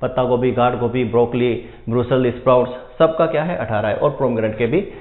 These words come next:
जिसको हम क्या बोलते हैं, अनार, उसके भी अठारह हैं। ठीक है, तो ये गुणसूत्र संख्या की यहाँ पे हमने बात की। आगे बढ़ते हैं, Next हम यहाँ पे बात करते हैं कि पपीता का जो कलर है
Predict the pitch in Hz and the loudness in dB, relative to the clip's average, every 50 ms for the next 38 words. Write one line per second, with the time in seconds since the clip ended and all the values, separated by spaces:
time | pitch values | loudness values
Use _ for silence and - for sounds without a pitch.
0 | - - - 131 117 - - 131 117 - 139 127 123 123 - - - - 110 104 | -20 -10 -8 -6 -6 -2 -2 -4 -2 -2 -2 -2 -2 -2 0 -2 0 0 0 0
1 | 107 120 - 120 117 - - 139 156 - - - 85 85 82 82 78 58 - - | 0 0 0 -2 -4 -4 -4 -2 -2 -2 -2 -2 -2 -2 -2 -2 -2 -4 -4 -8
2 | - - - - - 170 175 233 254 - - - - - - - - - - - | -12 -16 -12 -6 -6 -4 -2 -2 -2 -4 -6 -10 -14 -18 -20 -20 -20 -14 -4 0
3 | 190 202 175 131 135 131 127 - 123 120 117 120 117 107 95 101 113 101 - 143 | 2 2 2 2 0 -2 -2 -4 -4 -6 -6 -6 -6 -6 -6 -6 -6 -6 -4 -4
4 | 147 - - 135 120 117 117 151 170 151 98 82 - - - - 67 - - - | -4 -2 -2 -2 -2 -2 -2 0 2 2 2 2 0 -2 -8 -12 -12 -12 -14 -16
5 | - - - - - - - - - - - - - - - - - - - - | -18 -18 -18 -20 -20 -20 -20 -20 -20 -20 -20 -20 -20 -20 -20 -20 -20 -20 -20 -20
6 | - - 131 139 135 135 135 135 - 131 131 143 147 - - - - - - - | -6 -2 0 0 2 2 2 2 2 0 -2 -2 -4 -6 -8 -14 -18 -20 -20 -20
7 | - - - - - - - - - - - - 123 147 180 - - 185 170 165 | -20 -20 -20 -20 -20 -20 -20 -20 -18 -16 -6 0 2 4 4 4 2 0 0 0
8 | 156 156 165 156 143 147 127 127 - - 123 110 117 - 143 156 185 196 - 135 | 0 2 2 2 4 4 2 2 0 -4 -8 -6 -6 -6 -6 -4 -4 -4 -2 -4
9 | 117 120 147 143 165 165 165 170 165 175 170 - 127 123 131 143 113 95 92 92 | -4 -2 -2 -2 0 0 0 0 -2 -2 -2 0 0 2 2 2 0 -2 -4 -6
10 | - | -8